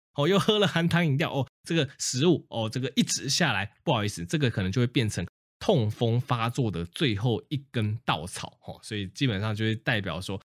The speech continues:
哦，我们虽然说饮食占了这个尿酸的比重并不大，可是如果你要预防这个痛风发作，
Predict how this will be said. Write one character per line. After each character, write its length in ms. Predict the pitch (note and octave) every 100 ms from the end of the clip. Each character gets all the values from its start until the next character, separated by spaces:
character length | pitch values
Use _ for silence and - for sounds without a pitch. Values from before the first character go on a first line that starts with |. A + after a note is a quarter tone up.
| _
哦， 200 | - F2+
我 200 | D2+ D2+
们 180 | F#2 F2+
虽 220 | G2 -
然 160 | C#3+ C#3
说 240 | C#3 C3 - _
饮 220 | B2+ G2 F#2+
食 320 | - A2+ A2 -
占 320 | - D3 A2
了 140 | F#2
这 100 | F#2
个 80 | A#2
尿 260 | B2+ E3+ A2+
酸 160 | A#2
的 40 | G#2+
比 200 | G2 F2
重 240 | - G#2
并 200 | - A#2
不 140 | F#2 D#2+
大， 240 | - -
可 120 | - G#2
是 140 | C#3+
如 120 | B2+
果 160 | A#2+ A2
你 160 | F2+
要 220 | G2 B2 C3+
预 240 | - D#3 A2
防 320 | F#2+ F#2 F#2+
这 100 | G2
个 280 | G#2 G2 F#2+
痛 280 | - C3+ G#2
风 220 | G#2 G2+
发 240 | A2 G2+
作， 200 | G2+ G#2+